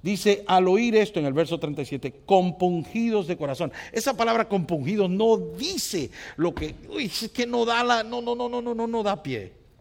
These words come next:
¿Ustedes saben cuál es la palabra que está usando Pedro aquí?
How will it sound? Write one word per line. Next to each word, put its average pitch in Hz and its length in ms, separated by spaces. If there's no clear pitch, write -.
¿Ustedes 294 260
saben 359 300
cuál 302 180
es 302 60
la 254 140
palabra 240 400
que 214 80
está 247 160
usando 233 400
Pedro 214 240
aquí? 147 400